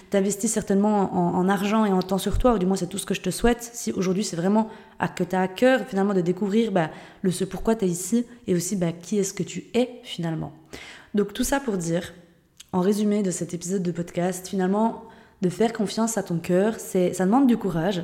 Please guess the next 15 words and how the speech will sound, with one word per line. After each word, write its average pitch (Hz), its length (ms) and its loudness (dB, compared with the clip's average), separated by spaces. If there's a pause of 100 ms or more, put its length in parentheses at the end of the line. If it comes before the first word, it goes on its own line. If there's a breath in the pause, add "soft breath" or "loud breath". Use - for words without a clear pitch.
(120)
c'est 180 120 -4
clair, 170 440 0 (440 loud breath)
mais 202 400 4 (380)
la 196 80 -4
plus 190 140 -6
belle 220 160 2
chose 269 160 -2
que 233 80 -2
tu 214 100 -4
peux 190 140 -6
t'offrir, 233 400 0
c'est 196 160 -2
du 175 100 -2
temps 175 380 -2 (160)
aussi. 196 380 -4